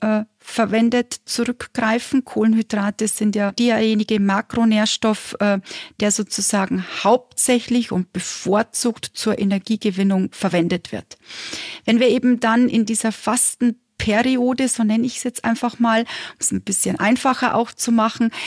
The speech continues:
ähm, keinen Zugang zu den Kohlenhydraten haben, dann geht der Körper an die Fettreserven. Das heißt, es passiert die sogenannte Beta-Oxidation oder Fettsäureoxidation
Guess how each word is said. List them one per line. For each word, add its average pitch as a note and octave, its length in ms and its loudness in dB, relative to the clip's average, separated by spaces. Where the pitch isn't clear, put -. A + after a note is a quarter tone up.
ähm, G#3+ 340 2
keinen A#3+ 420 2
Zugang A3 400 0
zu - 120 -6
den G#3 180 -2
Kohlenhydraten G#3 920 0
haben, B3 460 2
dann G#3+ 420 4
geht - 520 -4
der G#3 120 0
Körper G3+ 560 -2
an F#3 240 0
die F#3+ 200 -4
Fettreserven. - 920 -4
Das - 180 -2
heißt, A3+ 380 2
es A#3 140 0
passiert A3+ 520 0
die G#3 60 -2
sogenannte G3 680 -2
Beta-Oxidation A3+ 1400 0
oder F3 180 -6
Fettsäureoxidation A3+ 1500 0